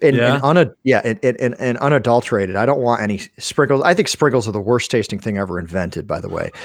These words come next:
Speaker 1: I
Speaker 2: They're
Speaker 1: think
Speaker 2: just
Speaker 1: they
Speaker 2: very
Speaker 1: taste
Speaker 2: waxy.
Speaker 1: like, I think they taste like fucking wax. Yeah.
Speaker 2: Yeah.
Speaker 1: I, I, I, I think people get them really because they want just pizzazz and color.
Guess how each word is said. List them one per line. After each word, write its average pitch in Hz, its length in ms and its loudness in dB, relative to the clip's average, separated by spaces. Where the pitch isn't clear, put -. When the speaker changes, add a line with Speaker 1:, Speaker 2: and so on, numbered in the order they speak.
Speaker 1:
I - 80 2
Speaker 2:
They're 208 40 6
Speaker 1:
think - 20 2
Speaker 2:
just 208 100 0
Speaker 1:
they - 60 4
Speaker 2:
very 185 180 6
Speaker 1:
taste 123 120 6
Speaker 2:
waxy. 123 360 0
Speaker 1:
like, 113 80 -6
I 117 100 -6
think 151 140 2
they 139 80 2
taste 123 220 0
like 107 100 0
fucking 95 320 -2
wax. 90 400 -4
Yeah. 87 240 0
Speaker 2:
Yeah. 107 300 -2
Speaker 1:
I, 156 60 0
I, - 60 -2
I, 135 180 2
I 170 140 4
think 208 400 0
people 202 300 0
get 147 220 0
them 170 200 2
really 143 240 4
because 127 300 -4
they 123 120 2
want 120 320 -2
just - 300 -6
pizzazz 117 460 0
and 113 120 -6
color. 117 380 0